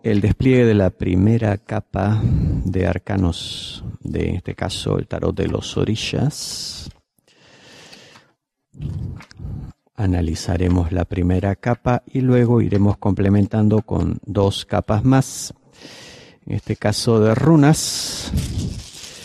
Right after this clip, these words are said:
y aparte Tarot Rider White. ¿Qué pasa contigo, Piscis? No hay que perder la esperanza en cuanto a dinero. Es posible aún lograr lo que se quiere.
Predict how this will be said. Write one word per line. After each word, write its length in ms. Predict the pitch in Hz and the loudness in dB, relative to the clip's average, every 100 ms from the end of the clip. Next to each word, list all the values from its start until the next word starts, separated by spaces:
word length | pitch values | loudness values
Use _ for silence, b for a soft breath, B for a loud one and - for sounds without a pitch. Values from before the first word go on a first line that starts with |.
| B B B B - - - | B B B B -18 -20 -4
y 60 | 107 | -2
aparte 520 | - 107 - 113 110 - - - | 0 0 0 0 -2 -4 -6 -2
Tarot 400 | 113 101 98 - 101 | 0 2 0 0 0
Rider 500 | 101 98 98 95 87 - | 2 4 2 2 0 0
White. 400 | - 101 - - - B B B B B B B B B B - - B B B B B B B B B B B B B B B B B B B B B B B B | -4 -4 -4 -10 -6 B B B B B B B B B B -12 -6 B B B B B B B B B B B B B B B B B B B B B B B B
¿Qué 120 | - | -2
pasa 240 | 156 147 127 | 0 2 2
contigo, 360 | 117 110 92 | 2 4 4
Piscis? 760 | - - - - - - - - B B B B B B B B B 143 | 2 -4 -10 -8 -8 -6 -6 -4 B B B B B B B B B 4
No 300 | 160 160 160 | 6 6 6
hay 180 | 151 143 | 6 4
que 160 | 147 | 2
perder 420 | - 117 113 123 | 2 2 2 2
la 100 | 120 | 2
esperanza 560 | 113 - 104 104 101 113 | 2 0 2 2 2 2
en 60 | 107 | 2
cuanto 320 | 101 98 104 | 2 2 2
a 40 | |
dinero. 440 | 92 87 69 - - | 2 2 0 -4 -2
Es 180 | 127 113 | -2 0
posible 640 | - 110 - 120 110 107 | 0 -2 2 2 4 4
aún 480 | 104 107 127 135 135 | 4 4 4 4 2
lograr 440 | 101 98 90 98 95 | 2 2 2 2 2
lo 140 | 92 | 0
que 100 | 95 | -2
se 160 | - 76 | -8 -10
quiere. 480 | - - - - | -8 -10 -10 -14